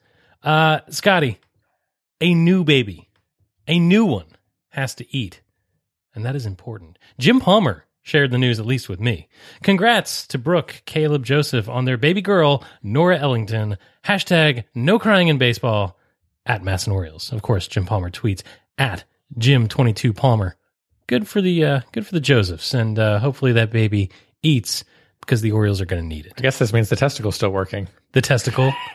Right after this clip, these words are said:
Speaker 2: Uh, the next tweet comes into the territory of there's probably a lesson here considering what the Orioles have left. This, uh, tweet comes from Dan Simbrowski, former Baltimore Orioles fan.
Speaker 1: <laughs>
Speaker 2: Uh, the, the return McCut-, from McCutchen is underwhelming, but honestly,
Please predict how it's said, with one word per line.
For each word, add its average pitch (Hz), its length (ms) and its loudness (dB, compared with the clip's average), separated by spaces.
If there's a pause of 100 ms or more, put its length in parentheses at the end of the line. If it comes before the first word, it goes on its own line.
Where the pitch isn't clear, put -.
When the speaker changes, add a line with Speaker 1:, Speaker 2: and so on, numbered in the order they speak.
(1000)
Speaker 2:
Uh, 131 260 2
the 120 140 -4
next 147 240 4
tweet 139 240 0
comes 127 320 0
into 120 180 -2
the 113 80 -2
territory 117 480 2
of 107 220 2
there's 117 180 2
probably 247 300 -2
a 165 40 0
lesson 143 300 0
here 90 220 -2
considering 113 460 -2
what 104 140 -2
the 107 80 -4
Orioles 101 260 -2
have 92 180 -4
left. 92 400 -6
This, 120 240 -4
uh, 110 140 2
tweet 120 200 -4
comes 107 180 -4
from 104 160 -8
Dan 110 180 0
Simbrowski, 107 640 -2 (280)
former 196 520 0 (100)
Baltimore 110 380 2
Orioles 98 320 2
fan. 98 320 -2 (160)
Speaker 1:
<laughs> 196 100 0 (280)
Speaker 2:
Uh, 123 140 2 (100)
the, 143 120 2
the 147 80 4
return 139 360 2
McCut-, 151 380 -2
from 139 180 -2
McCutchen 123 520 -2
is 113 180 0
underwhelming, 110 480 0
but 98 180 0
honestly, 117 480 0